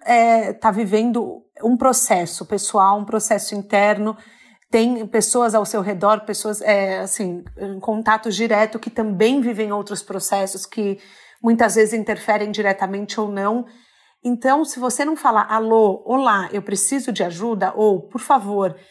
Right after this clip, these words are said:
é, a gente tem como colaborar nisso, nisso, nisso", a pessoa não vai,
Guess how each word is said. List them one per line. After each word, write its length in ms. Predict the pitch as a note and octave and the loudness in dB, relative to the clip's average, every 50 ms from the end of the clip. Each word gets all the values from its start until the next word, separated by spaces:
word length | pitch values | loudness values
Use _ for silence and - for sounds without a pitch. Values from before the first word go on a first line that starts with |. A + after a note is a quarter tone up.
| _ _ _ _ _ _ | _ _ _ _ _ _
é, 240 | - G3+ G3+ G3 F#3+ | 4 4 6 6 4
a 60 | F#3+ | 4
gente 260 | F#3 - A#3 A3+ - - | 2 2 -2 -2 0 0
tem 160 | B3+ B3+ C4 | 0 0 2
como 380 | B3+ C#4 A#3 A#3 A3+ A3+ - | 0 0 -2 -2 -4 -6 -6
colaborar 680 | - A3+ G#3+ G#3 G3+ F#3 G3+ G3+ F#3+ F#3+ G3+ G3 G3 F#3+ | -2 2 2 4 2 2 2 2 4 4 4 4 2 0
nisso, 300 | F#3 G3 G3+ G3 - G3+ | -2 -4 -6 -6 -6 -6
nisso, 260 | G3 G3 F#3+ - - | -6 -6 -8 -8 -6
nisso", 320 | G3+ A#3 C4+ D4+ D4 - - | -4 -2 -2 -2 -4 -6 -8
a 60 | B3+ | -6
pessoa 300 | - E4+ D#4+ - F4+ F4 | -4 -6 -2 -2 -2 -2
não 100 | F#4 D#4+ | 0 2
vai, 180 | C#4 D4 E4+ | 2 2 0